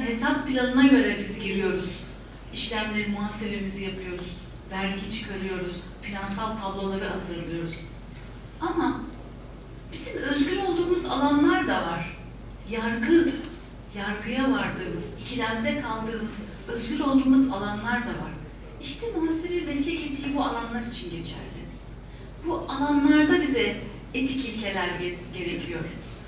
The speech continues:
Bu alanlarda doğru, dürüst,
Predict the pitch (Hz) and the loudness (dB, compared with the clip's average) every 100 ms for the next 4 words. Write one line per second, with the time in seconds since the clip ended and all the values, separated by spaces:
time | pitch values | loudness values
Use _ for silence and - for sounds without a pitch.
0 | - - 269 262 262 277 269 269 277 277 | -10 -4 0 6 8 12 12 12 12 6
1 | 330 320 277 - - - 202 220 220 220 | 4 2 0 -6 -10 -4 -2 2 4 2
2 | - 214 226 233 - | 2 2 2 2 0